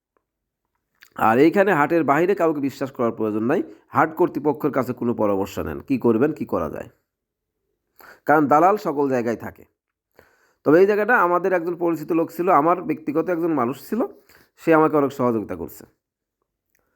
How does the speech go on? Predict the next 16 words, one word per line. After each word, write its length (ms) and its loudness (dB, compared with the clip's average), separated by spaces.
তো 60 -14
সকলের 300 4
ক্ষেত্রে 260 0
এমন 160 2
তো 120 0
নাও 180 4
হতে 200 -8
পারে, 200 -6
তাই 160 -2
না? 60 -4
তাই 200 6
বলতে 220 0
চাই 140 2
এই 140 4
হাটে 220 -2
আপনারা 220 0